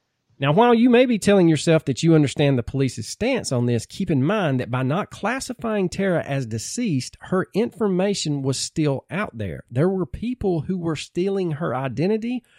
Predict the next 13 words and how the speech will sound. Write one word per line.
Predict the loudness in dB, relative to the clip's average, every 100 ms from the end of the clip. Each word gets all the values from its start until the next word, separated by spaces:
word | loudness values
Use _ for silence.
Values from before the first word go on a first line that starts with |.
| _
her | -4 -4
social | -2 -4 -4
security | -14 -8 0 0 2
number, | 2 2 0 -2 -4 _ _ _
opening | -2 0 0 -2
fraudulent | -4 -4 -4 -8 -14 -16
accounts | -10 -4 -4 -2
in | 0
her | 2
name, | 2 0 0 -2 -4
you | -8 2 4
name | 6 4 2
it. | -4